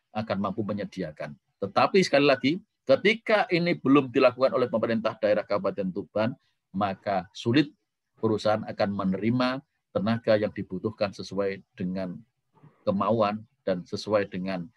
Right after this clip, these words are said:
kompatibel, sesuai dengan, eh, apa, resipel yang dilakukan kebutuhan dalam rangka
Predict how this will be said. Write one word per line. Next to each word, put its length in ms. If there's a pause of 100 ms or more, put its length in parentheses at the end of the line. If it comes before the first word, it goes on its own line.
(180)
kompatibel, 720
sesuai 320
dengan, 400 (400)
eh, 320
apa, 320 (560)
resipel 560
yang 320
dilakukan 640 (400)
kebutuhan 560
dalam 400
rangka 560